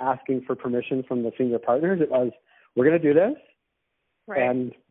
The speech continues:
Speaker 1: we'll, you know, th-, th-, we are pu-, we are pushing in our chips professionally and personally on this industry because we believe in it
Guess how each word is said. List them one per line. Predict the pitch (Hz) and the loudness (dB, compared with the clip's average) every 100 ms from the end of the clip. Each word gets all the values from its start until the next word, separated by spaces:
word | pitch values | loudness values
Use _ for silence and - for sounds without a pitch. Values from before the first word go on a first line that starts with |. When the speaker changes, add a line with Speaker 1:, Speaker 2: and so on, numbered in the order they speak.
| - | -2
Speaker 1:
we'll, | 143 151 156 | 2 2 4
you | 160 | 2
know, | 147 147 151 | 2 2 -2
th-, | 160 135 | -2 0
th-, | 175 | 0
we | 160 170 | 2 2
are | 170 | 2
pu-, | - 170 | -2 -4
we | 147 | -2
are | 147 139 | 0 -2
pushing | - 165 - 156 | -4 -6 -2 -2
in | 151 | -2
our | 139 | -4
chips | - 147 139 - | 0 -2 -2 -6
professionally | 143 - 139 135 135 | -6 0 0 0 -4
and | 131 | 0
personally | 170 185 139 127 123 _ _ _ - | 0 0 -4 -4 -4 _ _ _ -4
on | 139 139 | 0 2
this | 135 | 2
industry | 156 185 180 - 110 123 | 2 0 -2 -8 -6 -6
because | 127 131 120 | -6 -4 0
we | 127 | 0
believe | 127 135 185 | 2 4 4
in | 156 | 2
it | 120 147 | -4 -6